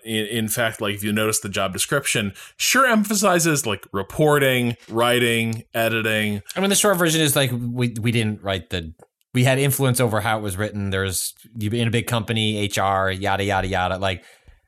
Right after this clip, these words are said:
Speaker 2: I mean, the, the basic pitch is, like, we wanna find someone to work with.
Speaker 1: Yeah.
Speaker 2: And, like, that, that's what it is. Like,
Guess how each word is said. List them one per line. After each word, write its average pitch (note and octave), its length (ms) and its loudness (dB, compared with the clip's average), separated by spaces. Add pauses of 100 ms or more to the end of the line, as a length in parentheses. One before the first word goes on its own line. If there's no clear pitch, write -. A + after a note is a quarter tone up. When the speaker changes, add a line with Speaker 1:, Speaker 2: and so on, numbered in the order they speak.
(120)
Speaker 2:
I E3 60 0
mean, F3+ 100 2
the, F3+ 80 2
the F3 140 -4
basic F#3+ 280 0
pitch F#3 160 0
is, D3 60 0
like, D3 120 2
we D3+ 100 2
wanna D#3+ 220 0
find C#3+ 200 0
someone C3+ 200 0
to A2 60 0
work G#2 220 -2
with. D2+ 180 -10 (240)
Speaker 1:
Yeah. A2+ 160 0
Speaker 2:
And, G2+ 80 -2
like, G2+ 260 -4
that, D3 200 0
that's D#3 200 2
what C3 80 0
it G#2+ 80 0
is. F2+ 220 -6
Like, G#2+ 240 -2